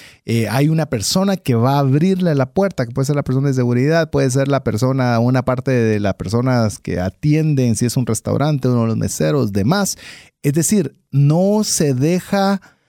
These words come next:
eh, porque parece, pa-, parece espontáneo, pero no lo es. Es un proceso clave. Si mi proce-, si para mí un proceso clave,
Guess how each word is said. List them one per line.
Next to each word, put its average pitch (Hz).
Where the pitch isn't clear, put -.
eh, 120
porque 127
parece, 131
pa-, -
parece 185
espontáneo, 220
pero 160
no 147
lo 156
es. -
Es 156
un 196
proceso 160
clave. 151
Si -
mi 131
proce-, -
si 120
para 120
mí 165
un 208
proceso 170
clave, 147